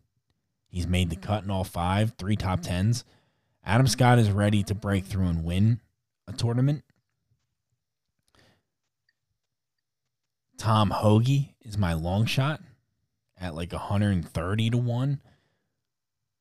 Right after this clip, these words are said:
He's done well here in the last three years. He's always made the cut,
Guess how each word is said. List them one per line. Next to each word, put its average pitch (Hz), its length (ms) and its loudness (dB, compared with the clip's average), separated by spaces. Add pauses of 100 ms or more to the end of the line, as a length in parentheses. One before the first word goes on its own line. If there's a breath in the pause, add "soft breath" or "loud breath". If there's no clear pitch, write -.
(340)
He's 107 360 -2
done 120 300 2
well 113 240 4
here 127 180 4
in 131 80 4
the 123 80 2
last 117 340 -2
three 120 160 -4
years. 139 480 -2 (600)
He's 95 220 -4
always 101 280 0
made 110 200 4
the - 80 -4
cut, 107 340 -4